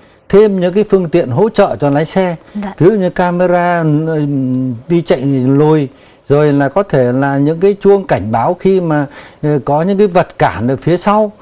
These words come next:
Speaker 1: hay là vật cản hai bên mà có nguy cơ va chạm với xe. Nhưng rất bây giờ công nghệ về để mà hỗ trợ cho lái xe thì quá nhiều công nghệ. Thế thì bây giờ nếu mà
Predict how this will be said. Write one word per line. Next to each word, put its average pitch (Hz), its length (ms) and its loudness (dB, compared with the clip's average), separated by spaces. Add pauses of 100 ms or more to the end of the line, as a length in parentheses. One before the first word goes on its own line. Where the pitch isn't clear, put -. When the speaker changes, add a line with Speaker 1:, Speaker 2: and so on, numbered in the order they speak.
(240)
Speaker 1:
hay 165 140 -2
là 160 100 0
vật 156 220 -2
cản 98 200 -2
hai 160 180 0
bên 180 280 2
mà 127 100 0
có 160 120 0
nguy 196 240 4
cơ 196 240 2
va 190 180 -2
chạm - 260 -6
với 143 100 -4
xe. 180 280 -6 (400)
Nhưng 156 100 0
rất 262 200 2
bây 190 180 4
giờ 160 140 2
công 202 260 0
nghệ 147 300 0
về 127 140 -2
để 117 220 -2
mà 120 160 -2
hỗ 190 180 0
trợ 180 180 -2
cho 117 120 -4
lái 147 180 -2
xe 170 240 -2
thì 127 220 -4
quá 135 160 -2
nhiều 185 260 0
công 123 180 -2
nghệ. 110 140 -6 (480)
Thế 175 120 0
thì 175 140 2
bây 151 140 -2
giờ 147 140 2
nếu 151 180 2
mà 233 100 2